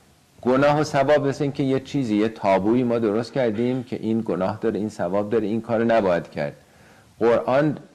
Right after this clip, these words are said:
کلمه گناه رو عرض کردم در بیست و پنج بار فقط گفته این کار گناه نداره، یک بارم نگفته این کار گناه داره. میگه «لا جناح علیکم»، گناهی نیست، «لیس علیکم جناح»، نیست. میگه «انقدر وسواسی به خرج ندین،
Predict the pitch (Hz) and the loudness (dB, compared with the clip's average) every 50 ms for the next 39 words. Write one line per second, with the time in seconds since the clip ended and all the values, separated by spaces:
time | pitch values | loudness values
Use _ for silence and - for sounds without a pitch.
0 | _ - - - 98 101 104 104 107 110 107 104 104 98 90 85 107 101 104 110 | _ -14 -6 -2 0 0 2 2 0 2 2 2 0 0 0 0 2 2 2 2
1 | 127 135 131 131 127 127 127 - - - 135 127 113 104 95 92 87 85 - - | 0 0 0 0 0 0 -2 -4 -4 -2 0 0 2 2 0 0 -2 -6 -8 -12
2 | - - 90 95 95 92 92 107 95 - 107 95 - 123 123 139 147 135 113 110 | -10 -4 -4 -2 -2 -2 -4 -6 -4 -4 -6 -6 -4 -2 -2 0 0 -2 -2 -2
3 | 120 127 131 135 127 - - 107 98 110 117 113 113 - 104 - - 110 117 120 | 0 2 2 2 2 0 -2 -2 0 2 0 0 0 -2 -4 -2 -2 -2 -2 -2
4 | 110 - 123 120 101 101 92 98 101 113 113 117 117 117 110 92 92 85 80 85 | -2 -2 -2 -2 0 0 0 0 -2 -2 -2 0 2 2 4 2 2 -2 -2 -2
5 | 92 98 107 107 107 - - 107 120 127 131 127 127 127 131 110 95 - - - | 0 0 0 0 -2 -6 -4 -2 0 0 2 2 0 0 0 0 -2 -4 -4 -6
6 | 82 85 95 95 92 - 98 90 90 85 85 - - - _ - - - - _ | -6 -4 -4 -6 -4 -4 -4 -4 -4 -4 -6 -10 -20 -20 _ -20 -20 -20 -20 _
7 | _ - - 107 104 104 104 92 85 76 87 80 76 82 90 92 92 107 107 107 | _ -4 0 0 2 2 2 2 0 0 -2 -2 -2 -2 -4 -2 -2 0 0 2
8 | 110 117 123 127 113 92 95 104 104 104 110 117 110 98 85 76 78 78 71 78 | 4 4 4 2 0 -2 -2 -2 0 0 0 0 0 -2 -4 -4 -4 -6 -8 -8
9 | 78 - - 80 71 78 85 - 101 95 95 101 98 98 101 92 87 82 82 - | -10 -12 -12 -10 -10 -10 -10 -6 -4 -4 -2 -2 -2 -4 -4 -4 -6 -6 -8 -10
10 | - 90 92 95 104 107 104 - - 139 104 101 87 78 78 78 - - 82 80 | -10 -6 -4 -2 -2 -2 -4 -6 -6 -4 -4 -4 -4 -6 -8 -12 -10 -10 -10 -10
11 | 78 76 73 73 80 69 - - 73 58 - - - 123 - 110 113 123 139 165 | -8 -10 -10 -10 -10 -10 -10 -12 -14 -16 -18 -20 -20 -18 -12 -8 -6 -2 0 0
12 | 180 - - - - - - - - - _ _ - - 107 123 147 135 135 139 | 0 0 -2 -8 -18 -20 -20 -20 -20 -20 _ _ -12 -10 -6 -4 -4 -2 -2 -2
13 | 131 120 110 104 - - - 110 101 - 123 120 117 101 - 107 110 101 92 110 | 0 0 -2 -2 -2 -4 -6 -6 -4 -4 -4 -4 -4 -2 -2 -2 -2 -2 -2 -2
14 | 110 98 80 85 78 76 - | -2 -2 -2 -4 -8 -8 -10